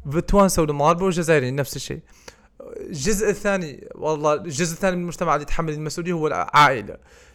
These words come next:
معظم العائلات الموريتانية عندهم قناعة خاطئة، وهي على أن أنا نقبل ابني، والله بنتي، ونمشيها شغل المدرسة، نطلعها في الوتا، ونعطيها أسبوعها، ونخلص عنها المدرسة، ونعطيها الدفاتر اللي تدور والقلومة اللي تدور،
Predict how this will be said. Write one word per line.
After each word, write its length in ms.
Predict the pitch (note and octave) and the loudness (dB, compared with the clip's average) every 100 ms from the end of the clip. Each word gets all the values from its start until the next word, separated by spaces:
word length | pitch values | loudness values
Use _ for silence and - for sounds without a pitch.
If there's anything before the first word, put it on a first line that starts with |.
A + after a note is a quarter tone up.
| - | -4
معظم 340 | E3+ G#3+ A3 G#3 | 0 2 2 0
العائلات 460 | F3 F3 F#3 F#3+ | 2 2 2 0
الموريتانية 720 | F3 D#3+ D#3 D3+ E3 G3 G#3 - _ | -4 -4 0 0 0 -4 -6 -12 _
عندهم 260 | F3 D#3+ E3 | 0 0 0
قناعة 480 | - E3 D#3 D3+ C#3+ | 0 4 6 4 2
خاطئة، 400 | - C#3+ - A2 | 4 2 4 0
وهي 260 | C#3+ D3+ | 2 4
على 160 | C3+ D3 | 4 2
أن 240 | C#3+ C#3+ C3+ - - - - - - | -2 -6 -10 -18 -20 -20 -20 -8 0
أنا 200 | D3+ D#3 | 2 4
نقبل 500 | F#3 D3 C#3+ C3+ - | 4 6 6 6 6
ابني، 380 | - C3+ B2 C#3+ - | 2 4 2 -2 -4
والله 560 | - C3 B2+ B2 B2 B2+ - - - - - - D3+ | -2 2 4 4 2 0 -2 -4 -6 -6 -8 -8 0
بنتي، 440 | C#3+ C#3 - - - | 2 2 -2 -8 -6
ونمشيها 460 | C#3+ D3 D#3 - F3 | -2 2 2 6 6
شغل 200 | - D#3 | 8 6
المدرسة، 440 | C3+ B2 B2 - - _ - | 2 2 4 2 -2 _ -14
نطلعها 420 | C3 E3 D#3+ C#3+ | 4 6 8 6
في 80 | C3+ | 4
الوتا، 360 | C3 B2+ - G3 - _ _ | 2 2 0 -4 -10 _ _
ونعطيها 300 | C#3+ C#3+ F3 | -2 4 8
أسبوعها، 480 | D#3 - C#3+ - - - _ _ | 8 6 4 4 -2 -6 _ _
ونخلص 460 | C#3 C#3 F#3 F3+ F3+ | 0 2 6 8 8
عنها 180 | F3+ E3 | 6 4
المدرسة، 420 | D#3 C#3+ D3 D3+ | 0 0 0 -2
ونعطيها 260 | C#3+ C#3 D#3+ | -4 -2 -2
الدفاتر 440 | D3 D3+ F3 E3+ | -2 0 0 -2
اللي 140 | D3+ | -8
تدور 260 | C#3+ C3+ D3+ | -4 -2 0
والقلومة 340 | C#3 C#3+ D#3 | -2 -4 -4
اللي 100 | D3 | -4
تدور، 240 | C3+ D#3 | -2 -2